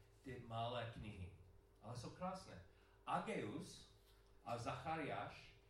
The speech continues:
jsou dvě z posledních tří knih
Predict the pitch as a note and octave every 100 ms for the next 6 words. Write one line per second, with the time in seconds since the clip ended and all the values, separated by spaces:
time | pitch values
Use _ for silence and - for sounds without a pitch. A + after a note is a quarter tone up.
0 | - - - - C#3 C3 C3 - - -
1 | - - - B2+ A2 C3 C#3+ D#3 F3+ -
2 | - - - B2+ B2 B2 C3+ C3+ C#3 C#3+
3 | C#3+ - D3 C#3 C#3 - - - C#3 B2
4 | A2+ -